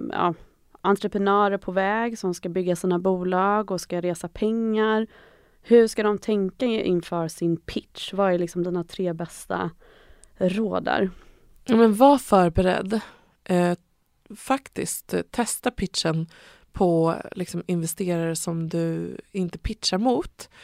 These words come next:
Speaker 2: utan mer, eh, liksom, öva på dialogen och se, p-, se ditt bolag genom deras glasögon.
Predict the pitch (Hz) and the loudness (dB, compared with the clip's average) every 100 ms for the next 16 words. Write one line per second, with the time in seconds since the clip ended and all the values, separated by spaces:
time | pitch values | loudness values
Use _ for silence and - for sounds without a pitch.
0 | - - - - 208 - 180 175 165 170 | -20 -20 -16 -4 -2 2 2 2 0 0
1 | 175 185 185 - 185 - 165 180 208 196 | -2 -4 -4 -4 -6 -2 -2 -2 2 2
2 | 175 185 - 180 175 - - - 180 170 | 2 0 -4 -4 -2 -4 -4 -2 0 0
3 | 170 165 170 170 185 170 165 _ _ _ | 0 -2 -4 -4 -4 -6 -8 _ _ _
4 | _ _ - - - - 240 202 196 190 | _ _ -16 -12 -10 -2 2 2 2 -2
5 | 185 180 180 180 180 170 - 175 - 170 | -4 -4 -2 0 0 -2 -2 -4 -2 -6
6 | 156 | -6